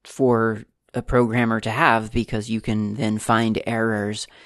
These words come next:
in what you have typed rather than checking something, uh, to see, you know, finding an error during the compile stage.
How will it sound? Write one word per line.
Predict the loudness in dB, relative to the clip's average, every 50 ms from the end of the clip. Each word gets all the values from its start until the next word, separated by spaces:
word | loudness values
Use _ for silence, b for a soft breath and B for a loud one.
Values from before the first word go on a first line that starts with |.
| b b b b _
in | 2 2 2 2 2 0 2
what | 2 2 2 2 -2
you | -2 -2
have | -2 -4 -4 -4
typed | 0 0 0 0 -2 -6 _ -14 -8
rather | -6 -4 -4 -4 -4 -4 -6 -6
than | -6 -6 -6 -6 -6 -4 -6 -6 -6
checking | -6 -6 -6 -4 -4 -4 -4
something, | -4 -4 -6 -6 -4 -4 -4 -2 -4 -6 -8 -10 _ -10
uh, | -8 -6 -6 -6
to | -8 -8
see, | -8 -6 -6 -4 -6 -4 -2
you | -2 -2
know, | -2 -2 -4 -4 -6 -6
finding | -6 0 0 2 4 4 4 4 4
an | 2 2
error | 0 0 0 0 0 0 0 -2 b b b b -2
during | 2 2 4 4 2 0 0 -2
the | -4 -6
compile | -6 -8 -4 -2 0 0 2 0 0 -2 -2
stage. | -6 -6 -8 -8 -10 -8 -10 -12 -12 -14